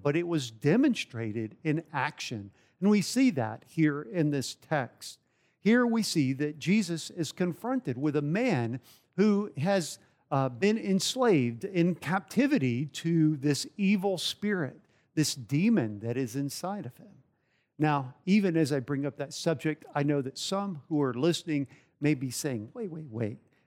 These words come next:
We've already covered the devil a couple weeks ago, and now you're talking about a demonic spirit.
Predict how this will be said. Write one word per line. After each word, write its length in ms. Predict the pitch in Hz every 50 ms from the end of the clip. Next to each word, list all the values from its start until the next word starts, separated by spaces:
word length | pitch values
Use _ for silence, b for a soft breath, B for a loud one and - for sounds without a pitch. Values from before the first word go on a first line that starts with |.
| _ _ _ -
We've 140 | 185 190 226
already 180 | 269 277 233
covered 400 | 226 - - - 190 156 160 135
the 80 | 120 131
devil 500 | 110 98 123 123 135 131 139 139 127 117 120 208
a 80 | 170 127
couple 360 | - - - - 147 - 131
weeks 300 | 107 117 139 139 - -
ago, 380 | 147 120 135 135 135 131 127 131
and 120 | 123 107
now 200 | 110 135 165 226
you're 160 | 262 247 202
talking 440 | - - - 165 156 - - 151 131
about 280 | 120 107 110 110 107 104
a 40 | 107
demonic 600 | 98 120 92 107 110 110 135 160 170 156 131 -
spirit. 500 | - - - _ 120 107 98 101 117 -